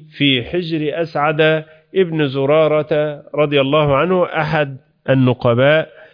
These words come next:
إيه، الذين بايعوا النبي صلى الله عليه وسلم في، إيه، ليلة الإيه؟ العقبة. آه، والمربد هو المكان الذي زي الجرن كده، مكان واسع بيجمع فيه الإيه؟ التمر لإيه؟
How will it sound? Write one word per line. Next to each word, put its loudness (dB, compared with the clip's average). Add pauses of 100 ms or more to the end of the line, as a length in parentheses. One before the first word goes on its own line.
(200)
إيه، -2
الذين -2
بايعوا 0
النبي -6
صلى -8
الله -12
عليه -2
وسلم -10 (100)
في، -6 (320)
إيه، -4
ليلة -2 (240)
الإيه؟ -4
العقبة. -4 (640)
آه، 4
والمربد 0
هو 2
المكان 0
الذي 0
زي -6
الجرن -6
كده، -10 (360)
مكان -8
واسع -6
بيجمع -8
فيه -8
الإيه؟ -8 (360)
التمر -2
لإيه؟ -2